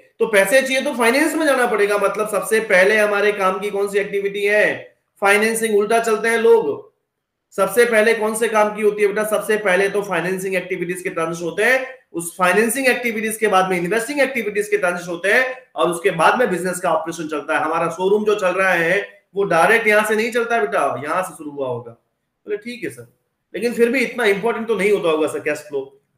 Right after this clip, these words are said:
नहीं बनाए तो भी चल सकता होगा। देखिए मैं आपको ऐसा तो नहीं कहता हूँ कि चले कि नहीं चले, एक बात बताता हूँ। अगर आपको किसी company के अंदर क्या करना है, Investment करना है, किसी बच्चे से पूछूं मैं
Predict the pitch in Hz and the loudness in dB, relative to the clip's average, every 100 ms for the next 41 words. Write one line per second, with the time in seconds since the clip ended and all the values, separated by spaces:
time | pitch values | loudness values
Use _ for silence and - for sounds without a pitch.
0 | - 185 247 220 220 220 226 214 196 170 | 0 2 4 2 2 0 0 0 -2 -4
1 | - 147 127 131 196 202 208 180 180 180 | -4 -2 -2 0 0 0 0 2 2 0
2 | 147 185 180 151 180 170 175 175 170 147 | -2 -2 -4 -4 -2 -2 -2 -4 -6 -2
3 | 160 160 170 170 - 175 _ _ _ 170 | -2 -2 -6 -6 -6 -8 _ _ _ -4
4 | 170 180 139 165 127 - _ _ _ _ | 0 2 0 -2 -6 -10 _ _ _ _
5 | _ _ _ _ 156 180 254 247 240 240 | _ _ _ _ 0 4 6 4 4 -2
6 | 214 226 202 180 185 214 202 196 190 190 | -6 -8 -4 -4 -2 -4 -2 -2 -2 0
7 | 185 156 147 123 123 165 160 185 185 190 | 0 -2 -4 -6 -8 -10 -4 -4 -2 -8
8 | 165 123 117 117 - _ _ _ _ _ | -6 -8 -10 -14 -20 _ _ _ _ _
9 | _ _ _ _ _ _ _ _ _ - | _ _ _ _ _ _ _ _ _ -10
10 | 170 175 160 202 190 175 190 233 160 147 | -4 -2 0 -2 -2 -4 -2 0 0 0
11 | - | -4